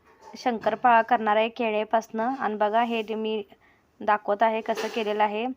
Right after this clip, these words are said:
आणि आता कसं बनवायचं आहे ते पण दाखवणार आहे. प्रथम पहिला मी खलबत्त्यावर बडीशोप घेतलेला आहे आणि आता साखर घेत आहे.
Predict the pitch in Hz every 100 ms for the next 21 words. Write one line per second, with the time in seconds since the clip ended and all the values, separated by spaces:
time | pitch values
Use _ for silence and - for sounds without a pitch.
0 | _ - _ - 208 202 247 214 - 254
1 | 247 214 220 - 233 233 220 240 240 220
2 | 214 214 208 208 208 240 247 - - _
3 | - 226 - 247 262 254 240 240 - 233
4 | 214 220 233 226 233 269 226 214 214 240
5 | 220 233 240 214 220 220 220 262 269 _
6 | _ _ _ _ _ - 220 214 220 254
7 | - 247 - 214 214 220 214 208